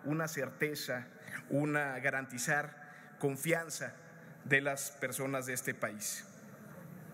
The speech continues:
Además, presentamos una iniciativa en específico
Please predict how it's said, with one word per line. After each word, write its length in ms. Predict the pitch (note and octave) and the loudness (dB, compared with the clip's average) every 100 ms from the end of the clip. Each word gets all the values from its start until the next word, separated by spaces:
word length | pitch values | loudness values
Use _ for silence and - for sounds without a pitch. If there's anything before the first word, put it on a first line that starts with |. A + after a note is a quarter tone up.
| - - - - - | -12 -10 -8 -4 2
Además, 760 | - D3+ D#3 F#3 F#3 - - - - - - - - - | 4 4 2 2 0 -2 -6 -12 -16 -16 -14 -12 -12 2
presentamos 580 | D3 D3 D3+ D#3 F3+ G3+ | 6 6 4 4 2 0
una 140 | G3 G3 | -2 -2
iniciativa 680 | F3+ - D3 E3+ D#3 A#2+ - - - - - | 0 2 2 0 -2 -2 -4 -14 -16 -10 -2
en 160 | C3 B2 | 0 0
específico 720 | - C3+ - D3 B2+ A2+ | 0 -2 0 -2 -2 -4